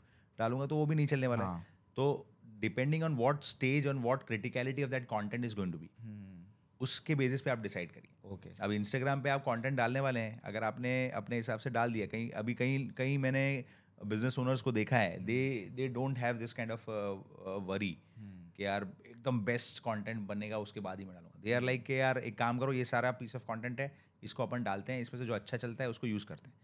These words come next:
Speaker 2: हम्म।
Speaker 1: कई बार मैंने ऐसा भी देखा है कि कुछ कंटेंट डाल दिया उन्होंने, उसमें से जो अच्छा चला उसको रखा,
Speaker 2: हम्म।
Speaker 1: और जो नहीं अच्छा था उसको उन्होंने आर्काइव कर दिया।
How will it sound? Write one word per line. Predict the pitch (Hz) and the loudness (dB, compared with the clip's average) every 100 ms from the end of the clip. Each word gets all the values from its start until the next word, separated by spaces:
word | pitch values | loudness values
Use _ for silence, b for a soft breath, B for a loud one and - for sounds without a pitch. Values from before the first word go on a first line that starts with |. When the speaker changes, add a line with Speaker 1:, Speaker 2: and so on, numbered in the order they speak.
| B B | B B
Speaker 2:
हम्म। | 95 - | -18 -6
Speaker 1:
कई | 127 131 | 0 4
बार | 139 | 6
मैंने | 131 135 | 6 6
ऐसा | 127 139 | 4 4
भी | 135 | 4
देखा | 131 139 | 2 2
है | |
कि | 143 139 | 2 0
कुछ | - - 131 | -2 -4 2
कंटेंट | 127 120 135 | 2 2 2
डाल | 117 131 | 4 4
दिया | 143 | 4
उन्होंने, | 139 143 | 2 2
उसमें | 123 131 | 0 0
से | 127 | 2
जो | 127 | 2
अच्छा | 113 135 | 4 2
चला | 131 131 | 4 4
उसको | 127 139 | 2 2
रखा, | 110 - 151 156 - | 0 2 2 0 -6
Speaker 2:
हम्म। | 113 104 | -14 -8
Speaker 1:
और | 104 123 | -4 -2
जो | 120 | 2
नहीं | 127 131 151 | 6 8 8
अच्छा | 147 151 | 6 6
था | |
उसको | 139 - 151 | 4 2 0
उन्होंने | 143 | 4
आर्काइव | 147 139 147 139 | 4 4 4 4
कर | 117 87 | 2 -2
दिया। | 78 | -4